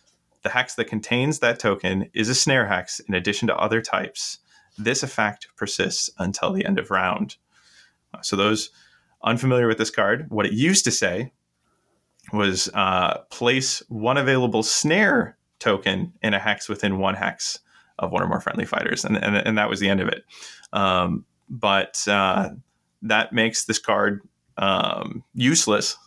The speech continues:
uh, <laughs> in, uh, the current season because we don't have any snare tokens. And so,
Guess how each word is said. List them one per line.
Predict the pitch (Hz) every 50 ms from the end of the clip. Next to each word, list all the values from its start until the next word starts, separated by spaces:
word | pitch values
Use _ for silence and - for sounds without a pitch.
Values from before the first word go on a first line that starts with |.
| _ -
uh, | - 123 120 - - - - - - - - - 139
<laughs> | - - - - 202 214 - 180 165 -
in, | 120 117 117 113
uh, | 107 101 101 101 98 98 - - -
the | - 110
current | - 120 110 101 -
season | - 110 110 98 101 104 107 101
because | 107 98 - 95 92 95 90 87 - - -
we | - 107
don't | 95 92 -
have | - 104 98 92
any | 95 92 92
snare | - - 95 95 92
tokens. | - - 90 87 - 101 110 120 - - - - - - - - - - - - - _
And | - 104 98 95 95 95 95
so, | - - 107 101 98 98 98 95 95 95 92 -